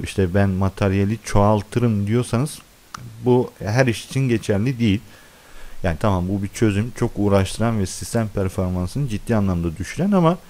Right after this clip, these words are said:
yapılabilir bir, e, şey. Fakat burada şöyle bir senaryo daha var. Bunlar genel, e, materyal tipleri için geçerli. Yani genel materyal tiplerinde, şunu ben tekrardan şeye getireyim.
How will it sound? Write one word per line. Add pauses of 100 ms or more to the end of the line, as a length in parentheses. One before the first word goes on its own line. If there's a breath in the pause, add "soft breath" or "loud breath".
(240 loud breath)
yapılabilir
bir, (180)
e,
şey. (460 loud breath)
Fakat (100)
burada
şöyle
bir
senaryo
daha
var. (1800 loud breath)
Bunlar (120)
genel, (200)
e,
materyal
tipleri
için
geçerli. (180)
Yani (160)
genel
materyal
tiplerinde, (240)
şunu
ben (180)
tekrardan
şeye
getireyim.